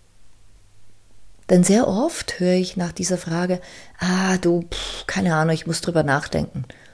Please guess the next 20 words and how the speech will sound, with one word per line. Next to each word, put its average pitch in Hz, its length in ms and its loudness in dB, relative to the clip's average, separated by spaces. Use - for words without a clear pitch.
Gut, - 360 2
denk 185 240 0
nach, 190 340 0
aber 165 140 -4
frag 156 320 -6
zuerst 165 280 -2
deine 156 180 0
Seele. 180 320 2
Frag 185 400 4
doch 240 120 -2
bitte - 340 -4
zuerst - 600 0
deine 175 220 2
Seele, 190 640 0
was 175 300 -4
sie 175 140 -4
dazu 196 360 -6
zu - 140 -10
sagen 208 380 -2
hat. 165 240 -6